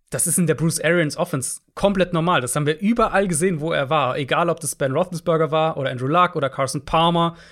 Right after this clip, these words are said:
Eigentlich immer hat es ein Jahr gedauert, bis der Quarterback sich in dieser Offense wohlgefühlt hat. Und dann kamen halt diese Shotplays und die Turnover-Gefahr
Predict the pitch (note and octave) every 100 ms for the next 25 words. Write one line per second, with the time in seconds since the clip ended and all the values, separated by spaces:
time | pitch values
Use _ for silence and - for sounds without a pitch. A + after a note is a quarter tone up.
0 | - - _ _ E3 F#3+ F3+ - G3+ G#3+
1 | G#3 F3+ F#3 - D#3+ D3 F3 E3 C3+ D3+
2 | E3+ E3+ - D#3 D3+ D#3 D#3 D#3+ D#3+ D3+
3 | - - E3+ F3 D#3 D3 C#3+ D#3 E3 D3
4 | - A#2+ D#3 G#3 E3+ - D#3 D3 E3 -
5 | - _ - C#3 D#3 E3 F3+ E3+ E3 D#3+
6 | C#3+ C3+ - E3+ E3+ E3 E3 E3+ - C3+
7 | C#3+ D#3+ D3+ C#3+ C3+ - D3 D3